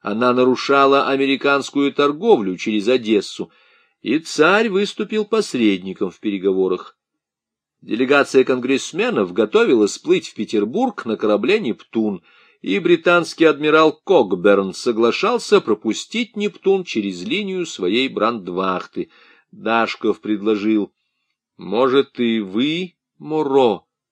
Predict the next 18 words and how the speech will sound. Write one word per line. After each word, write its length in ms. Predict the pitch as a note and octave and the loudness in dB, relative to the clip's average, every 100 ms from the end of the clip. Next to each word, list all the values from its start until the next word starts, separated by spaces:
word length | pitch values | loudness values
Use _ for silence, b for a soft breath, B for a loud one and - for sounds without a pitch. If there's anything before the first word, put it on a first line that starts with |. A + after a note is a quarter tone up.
| _ _ _ | _ _ _
поплывете 720 | - - A#2+ C3 B2 F#2+ G#2 | -8 -2 0 4 4 2 -4
с 100 | F#2+ | -8
делегатами?» 760 | F2 A2+ A#2 G#2 F#2+ - F2+ E2 _ _ _ _ _ _ _ _ _ _ | -8 -6 -4 -4 -6 -8 -14 -16 _ _ _ _ _ _ _ _ _ _
Моро 420 | G2+ G#2+ B2 C3+ | -4 2 6 6
сказал: 720 | B2 - A#2+ G#2+ A2 G#2+ F2+ _ _ _ _ _ _ _ | 2 0 -2 0 -2 -2 -2 _ _ _ _ _ _ _
«Французский 840 | _ A#2 B2 B2+ - A#3 - - | _ -6 -4 -4 -2 -2 -2 -6
посол 640 | E3 D#3 - E3 F#3 F3 C3 B B | 2 2 2 4 6 4 2 B B
Сосюрье 1080 | _ - C3 - C#3 B2 G2+ A2+ C#3+ D3 C#3 | _ 0 0 2 -2 -2 0 2 4 6 4
не 260 | G#2 A2 A#2 | 2 -4 -6
сводит 500 | - A2+ A#2 G#2 G2 | -4 0 2 2 -4
с 140 | - | -8
него 240 | G#2 G#2 G2+ | -4 0 0
глаз, 580 | G2+ G#2+ G2+ - - _ _ _ _ _ _ _ - | 0 -2 -2 -8 -16 _ _ _ _ _ _ _ -12
а 160 | - G2 | -6 -6
многие 540 | G2 C#3+ F#3+ F3 E3 | 0 2 4 2 0
конгрессмены — 880 | D#3+ D3 C3 C3+ A2+ - A#2 C#3+ C#3 | 0 -2 0 0 -2 -4 -2 0 -2
его 360 | C3+ B2 A#2 | -2 0 0
приятели». 720 | A2+ A#2 A2 G#2 - G2+ F#2 | 0 -2 -2 -2 -4 -8 -8